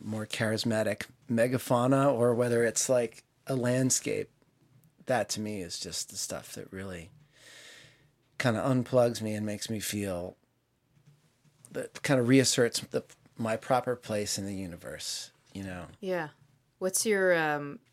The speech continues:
Speaker 2: favorite place to go in nature? Whether it
Speaker 1: Mm.
Speaker 2: be, like, you've been there one time or you go there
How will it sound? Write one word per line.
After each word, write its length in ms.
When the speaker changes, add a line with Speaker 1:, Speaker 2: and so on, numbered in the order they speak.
Speaker 2:
favorite 580
place 320
to 80
go 220
in 140
nature? 420
Whether 280
it 100
Speaker 1:
Mm. 20
Speaker 2:
be, 140
like, 240
you've 120
been 160
there 180
one 220
time 380
or 80
you 140
go 200
there 220